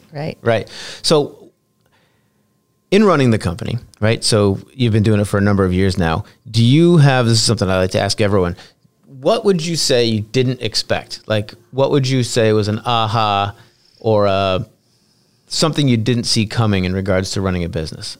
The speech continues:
Speaker 2: And mine, I'll just tell you, mine was people. It's really difficult to interface with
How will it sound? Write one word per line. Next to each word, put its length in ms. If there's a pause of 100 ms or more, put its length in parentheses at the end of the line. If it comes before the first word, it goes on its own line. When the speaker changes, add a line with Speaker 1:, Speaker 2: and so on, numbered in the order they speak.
(100)
Speaker 2:
And 160
mine, 340
I'll 140
just 160
tell 100
you, 60
mine 500 (260)
was 400 (320)
people. 380 (640)
It's 180
really 320
difficult 640 (120)
to 420 (1040)
interface 640
with 380